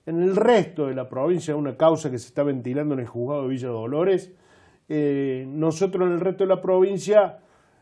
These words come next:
si bien es cierto, existe una persecución, existe, en,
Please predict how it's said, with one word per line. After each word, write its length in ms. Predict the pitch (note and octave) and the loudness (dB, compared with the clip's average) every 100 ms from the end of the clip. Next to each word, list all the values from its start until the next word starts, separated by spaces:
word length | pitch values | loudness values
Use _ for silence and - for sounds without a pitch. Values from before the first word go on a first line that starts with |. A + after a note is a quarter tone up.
| _ | _
si 300 | - - A#3 | -10 -2 2
bien 180 | A3 | 4
es 80 | F#3 | 4
cierto, 380 | - D#3 C3+ C#3 | 4 4 2 -2
existe 580 | C3+ C3+ - A#3 - D3+ | -4 -4 -2 -2 -2 -4
una 160 | B2 | -4
persecución, 960 | A#2 A2 - - A2+ A2+ - B2 A#2+ A2 | -6 -12 -14 -14 -12 -12 -10 -8 -8 -10
existe, 880 | G#2 - C3+ C3+ C3 C3 A2+ G#2 F#2+ E2+ _ _ _ _ | -14 -10 -6 -6 -6 -6 -6 -6 -10 -18 _ _ _ _
en, 600 | B2+ A#2 G#2+ A2 G2+ F#2 | -18 -14 -14 -14 -18 -20